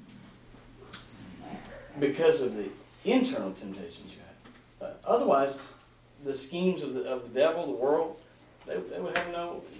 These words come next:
no impact on us. It's tempting to us because of what's going on inside. But I, I love especially, you know, James says, "When sin's accomplished, it brings forth death." This is what that looks like. He says,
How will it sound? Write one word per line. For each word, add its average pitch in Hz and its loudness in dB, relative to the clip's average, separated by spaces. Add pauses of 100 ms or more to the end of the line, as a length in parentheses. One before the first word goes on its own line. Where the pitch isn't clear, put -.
(140)
no 170 0
impact - 0
on - -14
us. - -16 (600)
It's - 2
tempting - 2
to 92 -6
us - -8 (140)
because 156 0
of 190 2
what's 131 -2
going 120 -2
on 113 0
inside. 185 -4 (1080)
But 147 6
I, 147 2
I - 6
love 170 10
especially, 185 4
you 135 2
know, 139 6
James 170 2
says, 127 2
"When 127 0
sin's 143 2
accomplished, 135 -2
it 107 -8
brings 127 -2
forth 117 -6
death." 120 2 (520)
This 190 6
is 147 -4
what 147 2
that 120 2
looks 156 4
like. - 0 (1200)
He 135 -4
says, 135 2